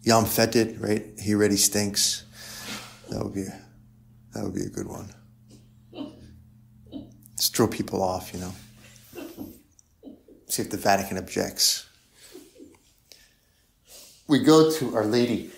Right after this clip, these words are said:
How many times Our Lady said this to our Lord? Right? "Come and have breakfast," right? Or, "Come and have lunch," or, "Come and have dinner," right? Inviting him into the family life that they had together. And so we can stay close to her, right? To be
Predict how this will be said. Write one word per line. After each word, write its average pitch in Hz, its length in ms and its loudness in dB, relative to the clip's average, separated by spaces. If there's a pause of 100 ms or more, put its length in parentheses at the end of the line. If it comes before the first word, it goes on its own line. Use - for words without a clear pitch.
(140)
How - 160 -4
many 139 180 6
times 131 200 4
Our 110 80 6
Lady 123 200 8
said 131 200 6
this 123 140 4
to 123 100 4
our 113 80 8
Lord? 127 380 8 (400)
Right? - 380 -10
"Come 147 260 6
and 139 80 4
have 127 200 4
breakfast," - 720 -2 (100)
right? 107 140 -2
Or, 95 60 -8
"Come 113 240 2
and 113 100 2
have 107 220 0
lunch," 98 340 0
or, - 60 -12
"Come 107 360 0 (680)
and 95 100 0
have 95 220 -2
dinner," 95 360 0 (380)
right? 98 80 0
Inviting 101 440 4
him 101 220 -4
into - 380 -10 (920)
the 101 180 -2
family 107 360 4
life 87 220 -2
that - 100 -6
they 95 80 -4
had 92 180 -4
together. - 440 -6 (840)
And 120 160 2
so 127 160 4
we 127 100 0
can 113 340 -2
stay - 220 2
close - 300 0
to 120 80 -2
her, 120 420 6
right? 117 160 2
To 123 60 -2
be 139 420 2